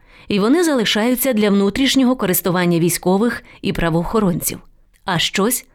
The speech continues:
треба показати всьому світу, аби викликати в інших країнах підтримку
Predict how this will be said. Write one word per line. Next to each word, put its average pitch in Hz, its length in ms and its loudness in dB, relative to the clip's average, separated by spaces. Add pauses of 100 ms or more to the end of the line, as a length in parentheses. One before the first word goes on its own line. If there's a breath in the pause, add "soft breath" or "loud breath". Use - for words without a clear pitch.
(140 soft breath)
треба 180 240 0
показати 180 520 -2
всьому 196 280 0
світу, 247 440 -2 (160 soft breath)
аби 190 240 0
викликати 190 640 0
в - 20 0
інших 202 300 0
країнах 180 480 0
підтримку 196 680 -2